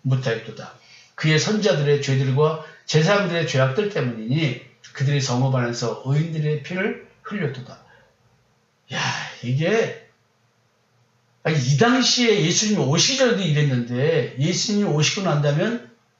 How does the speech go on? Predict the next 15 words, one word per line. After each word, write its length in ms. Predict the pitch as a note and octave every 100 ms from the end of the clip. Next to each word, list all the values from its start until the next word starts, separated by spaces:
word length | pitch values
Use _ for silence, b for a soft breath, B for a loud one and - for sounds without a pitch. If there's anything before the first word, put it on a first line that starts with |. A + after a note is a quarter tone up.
| _ _ _ -
지금 200 | G3+ E3+
우리가 180 | D3+
그래서 420 | E3 D3 F#3+ G#3 - B B B
이런 300 | F3 G#3 G3
일들은 560 | D3+ C#3+ G3 G#3+ - -
없을 440 | - C3+ - -
거라고 200 | - A#3+
생각하는 360 | G#3+ G3+ E3 D3+
게 120 | D#3
참 280 | - G#3 A3 - _ _ _ _ - -
이해가 440 | C#3 - D3 -
안 140 | G2 C#3
되죠. 480 | - C3+ - - - _ _ _
선지자들의 1000 | - - F#3 E3+ D3 C3 B2+ A#2 A2+ G#2+
죄들과 800 | - D3+ D#3+ F3 D#3+ F3 F3+ F3+